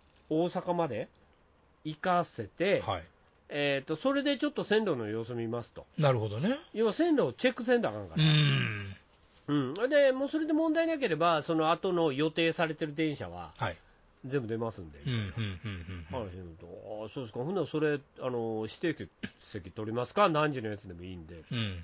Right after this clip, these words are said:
Speaker 1: て言うたら、「あ、はい、わかりました。えーっと、今から、えーっと、全部、夜の九時まで全部埋まってます」って言われて。
Speaker 2: はあ。
Speaker 1: だから一瞬な、一瞬でもう席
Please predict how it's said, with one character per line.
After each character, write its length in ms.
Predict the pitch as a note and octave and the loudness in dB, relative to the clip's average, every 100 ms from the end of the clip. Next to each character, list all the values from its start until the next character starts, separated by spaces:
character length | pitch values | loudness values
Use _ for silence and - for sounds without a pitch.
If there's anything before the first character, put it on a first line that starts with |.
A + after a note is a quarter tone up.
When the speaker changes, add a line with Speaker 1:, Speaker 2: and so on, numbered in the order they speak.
| - _ _ _ | -14 _ _ _
Speaker 1:
て 80 | - | 0
言 80 | F3+ | 0
う 40 | |
た 140 | D#3 B2+ | 2 4
ら、 260 | C3 F#2 - - _ - - | 4 2 -4 -20 _ -16 -6
「あ、 160 | C3+ B2+ - _ _ - | -6 -6 -16 _ _ 2
は 200 | D3+ B2+ | 4 4
い、 40 | |
わ 140 | A2+ A#2 | 0 -2
か 60 | |
り 40 | A#2 | -2
ま 120 | A2+ | -4
し 60 | G2 | -4
た。 140 | F#2+ F#2 - | -8 -8 -4
え 280 | A#2+ A2+ G#2+ | -2 -2 -4
ー 20 | |
っ 40 | - | -6
と、 220 | D3+ B2 A#2 | -2 0 2
今 220 | C#3 C#3+ | 2 2
か 100 | D3 | 4
ら、 240 | C3+ B2+ A2+ | 4 4 2
え 100 | A#2 | -2
ー 40 | |
っ 20 | |
と、 140 | A2+ G#2+ | -2 -4
全 220 | B2 B2+ | -2 -2
部、 220 | G2+ G2+ B2+ | -4 -8 -4
夜 260 | C3 B2+ | -2 -2
の 100 | A2 | -4
九 140 | G2+ G#2 | -4 -6
時 80 | |
ま 100 | G2 | -6
で 140 | F#2 F#2 | -8 -6
全 140 | A2+ | -6
部 80 | G2+ | -4
埋 20 | G2+ | -4
ま 100 | G2+ | -4
っ 20 | |
て 80 | G#2+ | -4
ま 140 | G2+ | -6
す」 180 | - - - | -8 -12 -4
っ 20 | |
て 60 | E3+ | -2
言 60 | G2 | -2
わ 60 | |
れ 60 | F2 | -8
て。 60 | - - | -4 0
Speaker 2:
は 1300 | - A#3 A3+ G#3+ C#3+ A2 G2 G2+ C3 E3+ A3 G#3 - | 10 12 12 12 12 8 2 2 6 12 12 12 4
あ。 40 | - - - - | -14 -20 -20 4
Speaker 1:
だ 60 | B3 | 8
か 40 | G3+ | 8
ら 20 | |
一 140 | A#3+ | 6
瞬 440 | - - D4+ C#4 A#3+ | 2 2 4 4 4
な、 140 | C#3+ | 4
一 300 | A#2+ G#3+ B3 | 2 -4 -4
瞬 400 | - - C#4 C4 | -6 -4 -2 0
で 80 | C4+ | 0
も 240 | E3+ C3+ | 0 -2
う 40 | - | -4
席 380 | C#3+ - G#2 | -8 -8 -10